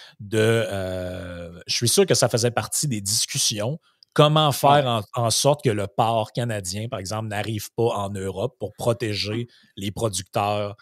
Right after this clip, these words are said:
Speaker 1: euh, de porc et, euh, d'élevage bovin aux Pays-Bas et dans d'autres pays d'Europe. Parce que de ce que j'ai compris, ils en, je pense qu'ils fournissent à peu près le deux tiers de la consommation en Europe.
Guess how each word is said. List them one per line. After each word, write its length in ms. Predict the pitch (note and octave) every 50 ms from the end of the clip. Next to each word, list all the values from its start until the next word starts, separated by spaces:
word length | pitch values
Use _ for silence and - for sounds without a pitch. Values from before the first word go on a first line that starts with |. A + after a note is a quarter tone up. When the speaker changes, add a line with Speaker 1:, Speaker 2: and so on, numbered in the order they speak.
| _ _ _ _ _ _ -
Speaker 1:
euh, 280 | - F2+ F#2 F2+ F#2 F#2
de 200 | F2 G#2 G#2 G#2+ -
porc 480 | - A2+ G#2 G#2 A2 G#2+ A2 A2 G2 - -
et, 340 | - G2 G2+ G2+ G2+ G2+ F#2+
euh, 240 | F#2 F#2+ F#2 F2+ F#2
d'élevage 500 | F2+ F#2 A2 A2 G#2+ A2 A2+ A2+ G#2 G#2
bovin 520 | A2 A#2 G#2+ G#2 G2 G2+ G#2 G#2+ G#2+ A2+ A2+ - - _ _ _
aux 180 | - B2 B2+ B2
Pays-Bas 580 | - C#3+ B2+ A#2 A#2 A2+ G#2 G#2+ A#2 A#2 A#2+
et 80 | B2 A2
dans 180 | G#2 G2+ G2+
d'autres 240 | G2 A2 A2 G#2+ -
pays 260 | - A#2 G#2+ G2+ G#2
d'Europe. 340 | G#2+ G#2+ G2+ F#2+ G2 C3+ D#3
Parce 120 | - - -
que 80 | -
de 80 | A2+ B2
ce 80 | -
que 80 | - D#3
j'ai 120 | C3+ C#3+
compris, 420 | B2+ - A#2+ A2 - B2+ D3 F3+ F3+ - - - - _
ils 240 | G2+ G#2+ A2 A2+
en, 220 | A#2 A#2 A#2 A2 - -
je 140 | - -
pense 300 | A2+ - - E3 F3+ -
qu'ils 100 | - -
fournissent 540 | - - B2 - A2+ A2+ C3+ C#3+ - - -
à 80 | - F2+
peu 120 | - G#2+
près 200 | - - A2 B2+
le 60 | B2
deux 280 | A#2 G#2 B2 C#3 D3 C3+
tiers 580 | A#2+ - - A#2+ A#2 A#2 B2+ C3 B2+ A2 G2+ G2+ - _ _ _ _ _ _ _
de 100 | _ -
la 80 | A2 G#2
consommation 680 | - A2+ G#2+ - A#2+ A2 G#2 G#2 F#2+ - - A2+ A2
en 80 | G#2+ G2+
Europe. 400 | F#2+ F2+ F2 F2 F2+ F2+ -